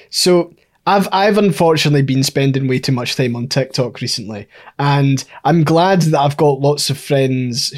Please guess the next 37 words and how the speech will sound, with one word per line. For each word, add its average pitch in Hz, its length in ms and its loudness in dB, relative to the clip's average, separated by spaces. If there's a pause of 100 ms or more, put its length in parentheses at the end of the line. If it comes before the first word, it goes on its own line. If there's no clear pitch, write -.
who 127 480 -2 (220)
aren't 143 480 2
in 135 480 0
this, 127 340 -6 (380)
like, 127 360 -4 (200)
you 160 100 2
know, 143 160 -2 (300)
I've 143 160 2
obviously 151 340 0
got 131 180 -2
straight 127 300 -6
friends, 120 400 -6
but - 120 -6
I 131 80 -4
think 143 180 0
a 143 60 -2
lot 139 160 0
of 127 60 -10
people 131 260 -4
I, 120 80 -8
t-, - 120 -16 (100)
I 123 160 -4
talk - 360 -4
to 110 320 -8
tend 127 300 -4
to 135 80 -6
be 123 160 -8
more 120 260 -6
on 120 180 -6
the, 117 480 -12
uh, 110 100 -12
on 120 120 -10
the - 80 -14
queer 175 240 0
side 123 260 -2
of 113 60 -16
things. 107 320 -12